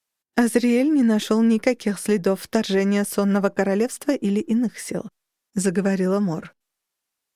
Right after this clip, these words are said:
Её лицо было предельно серьёзным. Мирьяма и Драконий были её друзьями,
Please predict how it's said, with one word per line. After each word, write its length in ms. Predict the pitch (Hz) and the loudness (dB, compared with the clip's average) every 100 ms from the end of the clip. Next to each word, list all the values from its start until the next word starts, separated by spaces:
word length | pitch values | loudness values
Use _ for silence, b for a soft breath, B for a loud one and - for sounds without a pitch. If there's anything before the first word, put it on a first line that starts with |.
| _ _ | _ _
Её 260 | 208 202 220 | 0 2 2
лицо 320 | 208 - 226 | 0 -2 0
было 200 | 220 208 | 0 0
предельно 500 | 202 208 202 196 208 | -2 -2 0 0 -2
серьёзным. 720 | - 214 180 180 - - - _ _ - | -4 -4 -2 -4 -8 -10 -12 _ _ -2
Мирьяма 540 | 226 233 254 269 254 | 0 2 2 2 2
и 60 | 226 | 0
Драконий 580 | 202 220 - 254 233 196 - | 0 -2 -2 0 0 -2 -2
были 340 | 202 226 226 | 0 2 2
её 300 | 214 208 220 | 0 0 -2
друзьями, 720 | 190 220 214 269 233 208 | 0 -2 -2 -2 -2 -6